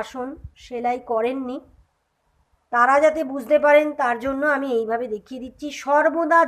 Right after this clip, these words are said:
দু নম্বর ঘর থেকে, দেখুন এই ঘরটার মাথার ওপর এক, দুই,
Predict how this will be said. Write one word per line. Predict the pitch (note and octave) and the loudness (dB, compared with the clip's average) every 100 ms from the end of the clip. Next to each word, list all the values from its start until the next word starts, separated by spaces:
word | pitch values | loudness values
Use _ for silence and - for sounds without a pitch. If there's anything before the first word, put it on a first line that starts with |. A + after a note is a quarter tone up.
| A3 | 0
দু | C#4+ | -4
নম্বর | D#4+ E4 D#4+ D#4+ E4+ | 2 4 4 2 0
ঘর | B3+ C4 | 2 0
থেকে, | - G3+ | 0 -8
দেখুন | G#3 B3 C#4+ D#4+ - _ _ _ _ - | -6 -6 -4 -6 -8 _ _ _ _ 2
এই | C#4+ E4 | 4 4
ঘরটার | C#4+ D#4+ D#4+ D#4+ D#4+ | 4 4 4 2 4
মাথার | D4 C4 C4 C#4+ | 4 0 2 2
ওপর | D4 D4+ - C4 C4 | 4 2 0 2 2
এক, | B3 G3+ | 2 -8
দুই, | G#3+ | -8